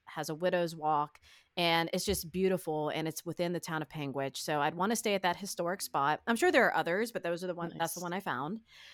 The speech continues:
Speaker 1: Um,
Speaker 2: Cool.
Speaker 1: and then I would be waking up early, swing by, like, a little to-go kind of coffee shop, like the Wanderlust Cowgirl Coffee, get pastry and a pick-me-up, ready for an outing.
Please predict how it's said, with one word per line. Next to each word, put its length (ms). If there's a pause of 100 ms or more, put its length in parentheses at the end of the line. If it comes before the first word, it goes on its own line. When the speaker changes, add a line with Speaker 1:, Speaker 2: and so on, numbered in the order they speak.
(280)
Speaker 1:
Um, 500 (380)
Speaker 2:
Cool. 220 (160)
Speaker 1:
and 160
then 460 (140)
I 100
would 120
be 120
waking 280
up 100
early, 520
swing 360
by, 380
like, 200
a 60
little 440 (580)
to-go 360
kind 200
of 100 (160)
coffee 300
shop, 280
like 160
the 100
Wanderlust 600
Cowgirl 460
Coffee, 640
get 240
pastry 640
and 100
a 40
pick-me-up, 640 (180)
ready 260
for 180
an 80
outing. 540